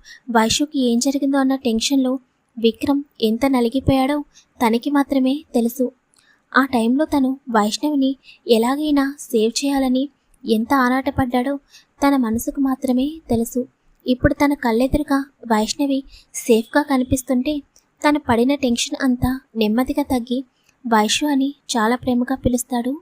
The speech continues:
విక్రమ్. విక్రమ్ పిలిచిన పిలుపుకి వైష్ణవి వెంటనే లేచి విక్రమ్ని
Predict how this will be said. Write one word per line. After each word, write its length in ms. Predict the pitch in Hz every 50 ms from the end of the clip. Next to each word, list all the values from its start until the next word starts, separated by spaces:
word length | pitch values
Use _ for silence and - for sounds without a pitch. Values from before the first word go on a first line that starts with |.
| - 294 226
విక్రమ్. 360 | 233 226 - - - 247 240 - - _ _ _ _ _ _ _ _ _ - - - _ _ _ 240
విక్రమ్ 380 | 226 220 - - 302 320 330 330
పిలిచిన 320 | 320 311 302 - - 320
పిలుపుకి 640 | 294 - 247 226 240 - 269 - - 269 262 269 - _ _ - - 247
వైష్ణవి 480 | 226 214 214 220 - - 302 311 302
వెంటనే 420 | 285 247 233 233 262 285 285 302 294
లేచి 420 | 277 269 262 - - 254 254 254 - - - - - _ -
విక్రమ్ని 480 | 233 226 226 - - 285 294 311 320